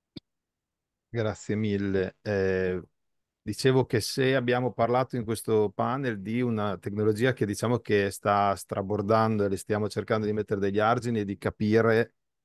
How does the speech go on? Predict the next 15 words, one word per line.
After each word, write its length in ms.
appunto 420
le 80
sue 160
implicazioni, 920
eh, 460
abbiamo 400
parlato 460
molto 280
di 140
dati, 580
del 160
fatto 220
che 120
queste 200
tecnologie 760